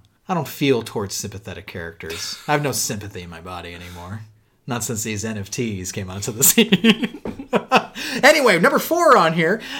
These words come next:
W B at Rocksteady's upcoming superhero title, Suicide Squad,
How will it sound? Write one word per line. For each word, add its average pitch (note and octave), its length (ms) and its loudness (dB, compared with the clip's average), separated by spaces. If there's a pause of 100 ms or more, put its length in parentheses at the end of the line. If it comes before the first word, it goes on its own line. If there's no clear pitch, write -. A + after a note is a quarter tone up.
(120)
W B3 380 6
B A3 240 6
at F#3+ 80 6
Rocksteady's F3+ 760 4
upcoming F#3 460 2
superhero E3 600 2
title, E3+ 320 4
Suicide D#3 640 2
Squad, E2 400 -10